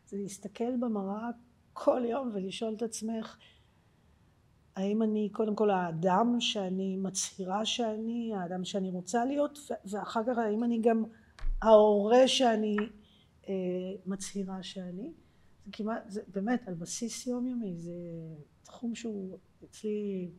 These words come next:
אתגרים ועימותים על, אה, בסיס יום-, היום זה כבר מתנהל אחרת. יכול להיות שאנחנו צריכות לעשות פודקאסט בנפרד על, על הורות לילדים מתבגרים,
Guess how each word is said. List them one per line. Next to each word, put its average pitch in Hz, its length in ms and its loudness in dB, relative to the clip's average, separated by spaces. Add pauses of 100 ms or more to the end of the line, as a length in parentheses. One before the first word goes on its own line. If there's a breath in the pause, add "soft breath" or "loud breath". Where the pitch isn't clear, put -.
(1300 soft breath)
אתגרים 196 540 2
ועימותים 220 600 -4
על, 196 220 -4
אה, 175 500 -10 (140)
בסיס - 360 -8
יום-, 196 240 -4
היום 254 560 0 (840)
זה 185 120 -8
כבר 196 180 -2
מתנהל 190 480 -4
אחרת. 190 640 -8 (720 soft breath)
יכול - 100 -8
להיות 190 100 -6
שאנחנו 190 220 0
צריכות 196 260 -2
לעשות 196 320 -2 (100)
פודקאסט 202 600 -2
בנפרד 185 680 0
על, 170 200 -2
על 170 200 -2 (120)
הורות 220 540 4
לילדים 196 580 4
מתבגרים, 208 760 2